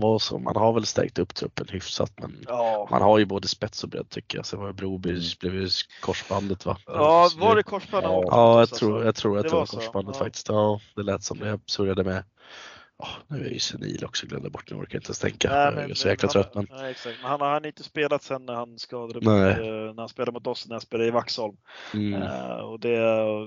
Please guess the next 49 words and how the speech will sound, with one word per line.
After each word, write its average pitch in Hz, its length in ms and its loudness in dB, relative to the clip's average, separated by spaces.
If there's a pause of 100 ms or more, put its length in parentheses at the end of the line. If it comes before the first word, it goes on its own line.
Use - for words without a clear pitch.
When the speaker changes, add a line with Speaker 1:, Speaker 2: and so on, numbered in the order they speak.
(140)
Speaker 3:
det, 107 240 -12
det, 113 180 -6
det, 117 180 0
det 123 280 0
hördes 120 460 2
att, - 240 -6
eh, 110 80 -4 (240)
knät, 110 520 -6
eh, 107 220 -10
åkte 104 380 -12 (320)
på - 60 -18
något 95 180 -20
sätt. - 200 -14
Så - 300 -18
han 120 140 -4
har 120 40 -4
inte 113 140 -12
spelat 110 320 -4
sen 117 140 -6
dess. 90 80 0
Speaker 2:
Ja. 80 300 2 (300)
Ja, 85 60 -8
precis. 82 240 -2
Speaker 3:
Så 147 80 0
de 139 160 6
har, 135 100 8
och 131 240 6
han 147 160 8
låg 139 200 4
ju 135 80 2
liksom 131 240 -4
i 123 40 -8
toppen 127 340 -6
av 120 80 -2
poängligan 123 580 2
och 117 80 -2
hade 123 260 2
Broby 131 400 -4
spelat, 127 680 2 (100)
<laughs> - 100 -8
ja, 139 220 -2 (200)
Speaker 2:
Ja. 87 260 4
Speaker 3:
ja, 123 260 4 (140)
alltså 131 260 0
då 127 100 0
hade 123 220 6
ju 120 80 -2
liksom, 113 360 -8
eh, 113 240 -6